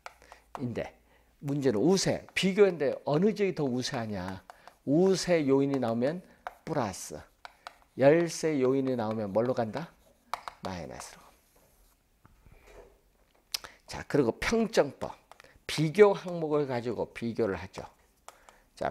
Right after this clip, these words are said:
평점법은 우리가 비교 요인을 전부 다 더해주는 총화식이 있고 비교 요인을 전부 곱해주는 상승식인데 우리나라는 뭘 채택? 요걸 채택. 그래서 계산 문제 나오면 요걸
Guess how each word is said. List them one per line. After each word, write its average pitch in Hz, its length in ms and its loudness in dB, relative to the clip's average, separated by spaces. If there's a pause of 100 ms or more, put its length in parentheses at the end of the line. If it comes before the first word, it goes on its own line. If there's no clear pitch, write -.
평점법은 165 1120 0 (420)
우리가 107 200 0 (100)
비교 175 520 4
요인을 147 540 0 (220)
전부 156 560 -2
다 117 260 -4
더해주는 120 640 -2
총화식이 143 800 -4
있고 - 340 -8 (480)
비교 165 420 6
요인을 160 300 0
전부 131 440 -4
곱해주는 123 540 -2
상승식인데 127 960 -4
우리나라는 147 600 2
뭘 147 260 0
채택? - 540 -8 (320)
요걸 120 240 4
채택. - 420 -10
그래서 143 260 -4
계산 196 340 0
문제 185 180 -2
나오면 156 200 -4
요걸 143 260 0